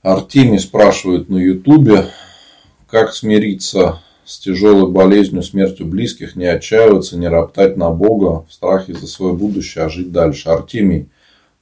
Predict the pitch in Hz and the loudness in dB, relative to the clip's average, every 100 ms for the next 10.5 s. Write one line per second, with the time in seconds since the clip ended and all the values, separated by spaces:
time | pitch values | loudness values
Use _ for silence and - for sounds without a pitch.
0 | _ - 101 101 - 123 135 156 - 101 | _ -8 -4 -4 -2 2 4 4 2 -4
1 | 87 92 104 120 117 95 _ _ _ 98 | -2 0 4 6 4 0 _ _ _ -10
2 | 90 101 101 - 113 107 101 98 95 98 | -4 -2 -2 -2 -2 0 2 2 2 2
3 | 85 69 73 85 85 101 101 107 107 92 | 2 -2 -6 -10 -8 -6 -4 -2 -2 -2
4 | - _ _ _ - 101 101 107 113 104 | -6 _ _ _ -8 -2 -2 0 2 4
5 | 87 78 - 73 _ 104 90 69 - _ | 2 -2 -12 -20 _ -2 -2 -4 -12 _
6 | _ _ _ _ - - 95 92 82 - | _ _ _ _ -20 -10 -4 0 0 -2
7 | - 87 95 - 82 95 101 - - 80 | -8 -2 0 -2 -8 -4 -2 -2 -8 -10
8 | 73 69 _ _ _ _ _ _ - - | -8 -10 _ _ _ _ _ _ -14 -2
9 | 104 101 80 78 80 104 104 92 87 80 | 2 2 2 -6 0 0 0 -6 -6 -4
10 | 101 127 107 92 | -2 -2 -2 -8